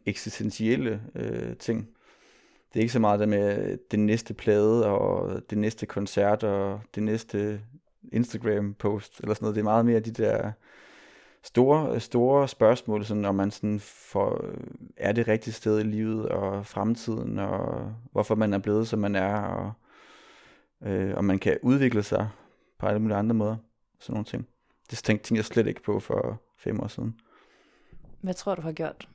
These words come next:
Speaker 2: at du gør det nu så?
Speaker 1: Jeg kan huske, da jeg blev, øh, sådan tredive år, så man, man har også meget et, et, de der venner i sin omgangskreds, da man flyttede til København, og så havde man sin, sit, sin klike, sit, sin lille hær med sig hele tiden, og vi var, og vi var fælles om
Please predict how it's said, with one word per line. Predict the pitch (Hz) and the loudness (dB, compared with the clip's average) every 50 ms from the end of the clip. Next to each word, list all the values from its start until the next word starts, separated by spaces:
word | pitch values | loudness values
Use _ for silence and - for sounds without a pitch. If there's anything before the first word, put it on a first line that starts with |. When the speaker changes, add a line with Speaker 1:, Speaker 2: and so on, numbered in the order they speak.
| - - | -16 -14
Speaker 2:
at | 196 180 - | -12 -12 -10
du | 165 | -10
gør | - 160 165 | -8 -8 -6
det | 170 175 | -6 -6
nu | 175 175 | -6 -6
så? | 175 - 190 180 - - - - - - _ - | -8 -10 -14 -14 -16 -18 -20 -20 -20 -20 _ -12
Speaker 1:
Jeg | - 104 98 92 95 - - | -6 -4 -2 -2 -2 -2 -2
kan | - - - | -4 -4 -4
huske, | - 120 117 - | -4 -4 0 2
da | - | 2
jeg | 113 107 | 2 4
blev, | 110 120 123 117 110 110 113 110 | 4 4 4 4 4 2 2 0
øh, | 107 104 101 101 104 104 110 107 117 123 - - - 127 - - | 0 0 0 0 -2 -4 -4 -4 -6 -6 -8 -8 -10 -12 -16 -12
sådan | - - 110 110 | -8 -8 -8 -8
tredive | - - - 107 113 123 139 135 | -6 -6 0 2 4 4 6 6
år, | 117 110 113 113 - - - - - - - - - - - - _ _ _ - | 6 4 4 0 -6 -16 -20 -20 -20 -20 -20 -20 -20 -20 -20 -20 _ _ _ -8
så | - 107 | -4 -2
man, | 107 101 107 107 | 0 0 0 0
man | 110 107 | 0 4
har | 110 110 110 | 6 6 8
også | 120 117 - | 6 6 6
meget | 117 113 113 117 113 113 | 4 6 6 6 4 2
et, | 101 - - | -2 -4 -8
et, | 107 - - | -10 -10 -2
de | 123 | 0
der | 117 113 | 2 4
venner | 110 113 113 120 131 | 4 4 4 6 6
i | 131 117 107 | 4 4 2
sin | - - 117 | 0 0 0
omgangskreds, | - 117 123 127 123 117 - - - 104 104 107 - - - - - - | 0 0 2 0 0 -2 -2 -2 -2 -2 -2 -4 -6 -10 -16 -14 -4 0
da | 104 | 0
man | 104 104 104 | 0 0 0
flyttede | - - 113 110 104 104 | 0 0 0 0 0 -2
til | 104 - | -4 -8
København, | - 120 123 117 120 117 117 110 101 101 | -6 -4 -2 0 2 2 2 0 0 -2
og | 101 95 92 101 107 | 0 -2 -2 -2 -4
så | 113 | -4
havde | 113 117 113 120 | 0 2 4 4
man | 120 110 107 | 4 4 2
sin, | 107 - - 107 104 104 104 | 0 -4 -4 -2 -2 -2 -2
sit, | 104 - - - 101 - - - - - _ _ _ _ _ _ _ _ _ _ | -4 -6 -8 -8 -8 -10 -12 -20 -20 -20 _ _ _ _ _ _ _ _ _ _
sin | - - - 107 | -10 -6 -4 -4
klike, | - - - 131 135 135 151 143 120 | -4 -4 -2 -2 -2 0 2 0 0
sit, | 113 - - 113 107 - - - | 0 -2 -4 -6 -6 -6 -12 -20
sin | - - 113 110 | -8 -4 -2 0
lille | 104 107 107 104 | 0 0 0 0
hær | 104 123 123 - - | 2 2 2 2 0
med | 110 117 113 120 120 | 0 0 0 0 2
sig | 123 117 113 | 0 -2 -2
hele | 117 110 113 | -2 -4 -4
tiden, | 110 - 117 - - - 110 | -4 -4 -4 -4 -4 -6 -8
og | - 107 | -6 -4
vi | 110 110 | -2 0
var, | 104 104 104 | 0 0 0
og | 107 - - - 104 | 0 -2 -4 -4 -4
vi | 107 107 | -2 -4
var | 104 | -2
fælles | - - 120 120 120 110 - 110 | -2 -2 -2 -2 -2 -2 -4 -4
om | - - 110 | -6 -6 -6